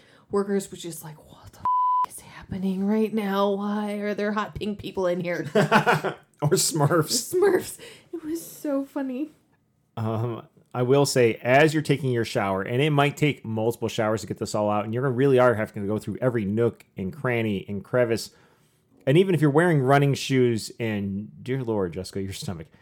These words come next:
Speaker 2: Um, you're
Speaker 1: You
Speaker 2: wearing
Speaker 1: can just
Speaker 2: shoes,
Speaker 1: cut that
Speaker 2: it gets
Speaker 1: out.
Speaker 2: into your, it gets into the vents, it gets into your shoes, 'cause it's gonna stick to anything that's sweaty, including between your toes. You're
Speaker 1: It
Speaker 2: gonna have
Speaker 1: is.
Speaker 2: to wash it.
Speaker 1: You're gonna have to Q-tip
Speaker 2: But what,
Speaker 1: your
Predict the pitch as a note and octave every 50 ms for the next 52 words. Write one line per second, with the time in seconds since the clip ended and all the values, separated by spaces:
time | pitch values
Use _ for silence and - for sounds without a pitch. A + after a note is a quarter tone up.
0 | _ _ _ _ - _ _ - D3 C3+ E3 D3 C#3 C3+ C3+ D3 C#3+ D3 D3+ D3+
1 | E3+ F3+ F3+ E3+ - G3+ F3+ F3 E3 E3 E3 D3+ - - D#3+ E3 D3+ F3 F#3 F#3
2 | - G3+ G3+ G3+ G3+ G#3 F#3+ F#3 F3+ F3 D#3+ D3 D3+ C3+ C3 D3 D3 - F3 F3
3 | E3+ E3+ D#3 D#3 C3+ B2+ C#3+ C#3 C#3 C3+ C#3+ B2 A2+ B2 - - C#3+ C#3+ C3+ C3+
4 | B2+ B2+ C3 _ _ _ - - - B2 A#2+ A#2 - - B2 B2+ C#3 C3 - F3
5 | D3+ D3+ - F3 D#3 - - - C3+ C#3 D#3 E3 D3+ E3+ F3 D#3 C3+ A#2+ - -
6 | - - D#3+ E3 E3+ D3+ C3 A2+ - B2 - - D#3+ F3+ F#3 E3+ C#3 A#2+ - -
7 | - D3 C#3+ C3+ B2 A#2+ A2 - - B2 A#2+ A#2 G#2 G2 - F#2 G#2 G2+ - -
8 | - G#2+ G2+ G#2+ G#2+ A2 A3+ G#3 - A3+ A3 - G3+ G#3+ G#3+ G#3+ C4 C4+ D4+ C#4+
9 | C4+ C#4+ C#4 C4+ - C4 G#3+ - B2 A3 F#3 D3+ D3 C#3 C#3+ E3 F3+ G#3+ G3+